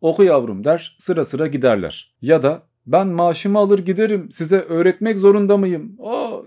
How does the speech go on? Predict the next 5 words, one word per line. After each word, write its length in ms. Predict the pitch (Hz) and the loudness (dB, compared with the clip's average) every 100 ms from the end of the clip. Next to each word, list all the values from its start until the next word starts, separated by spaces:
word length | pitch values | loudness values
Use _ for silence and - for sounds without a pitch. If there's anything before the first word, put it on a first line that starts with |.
| _ | _
keyfiniz 560 | 233 220 247 233 202 | -8 -4 -2 -2 -2
bilir, 180 | 180 131 | -2 -2
öğrenmiyorsanız 800 | 170 190 196 180 139 135 196 180 | 0 0 0 0 -2 -4 -4 0
öğrenmeyin." 600 | 180 185 180 151 110 87 _ _ - | 2 2 0 0 -2 -4 _ _ -4
derler. 600 | 113 110 95 80 - | 0 0 -2 -8 -14